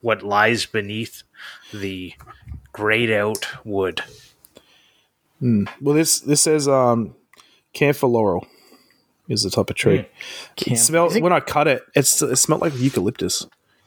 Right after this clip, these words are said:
Speaker 3: Yeah, I,
Speaker 2: So
Speaker 3: isn't,
Speaker 2: nice.
Speaker 3: doesn't camphor come from trees, like the chemical? Yeah, camphor tree. Those
Speaker 2: Yeah.
Speaker 3: are, that's
Speaker 2: Camphor
Speaker 3: like
Speaker 2: tree,
Speaker 3: a
Speaker 2: that's what it is.
Speaker 3: Right, yeah. Th-, that's,
Speaker 2: If you look
Speaker 3: n-, that's
Speaker 2: directly
Speaker 3: definitely
Speaker 2: under
Speaker 3: not
Speaker 2: where it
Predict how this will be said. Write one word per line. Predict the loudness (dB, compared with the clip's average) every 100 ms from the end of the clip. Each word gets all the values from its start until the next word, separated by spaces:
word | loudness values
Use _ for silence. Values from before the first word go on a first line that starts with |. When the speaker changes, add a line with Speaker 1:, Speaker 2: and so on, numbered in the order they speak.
| _ _ _ _ _ _ _
Speaker 3:
Yeah, | 0 2 4
I, | 4
Speaker 2:
So | 2
Speaker 3:
isn't, | 2 0
Speaker 2:
nice. | -2 0
Speaker 3:
doesn't | 0 0
camphor | -2 0 2 2 0 0
come | 0 -4 -4 -2
from | -2 -2
trees, | -4 -4 -4 -4
like | -6 -8
the | -12
chemical? | -10 -8 -8 -6 -4 -2 2
Yeah, | 2
camphor | 2 0 0 -2
tree. | -4 -8 -10 -14 _ _ _ _ _ _
Those | -2 0
Speaker 2:
Yeah. | 2
Speaker 3:
are, | 2
that's | 2
Speaker 2:
Camphor | 0 2
Speaker 3:
like | 2
Speaker 2:
tree, | 4
Speaker 3:
a |
Speaker 2:
that's | 2 2
what | 2
it | 2
is. | 0 -4 _ _ _ _ _ _ _ _
Speaker 3:
Right, | -4 2 4 4 2 0
yeah. | -4 -4 -6 -12 0
Th-, | 2 4
that's, | 2 2
Speaker 2:
If | 0
you | 2
look | 2 -2 -4
Speaker 3:
n-, | 0 0 2
that's | 0
Speaker 2:
directly | 2
Speaker 3:
definitely | 0 2
Speaker 2:
under | 2
Speaker 3:
not |
Speaker 2:
where |
it | 2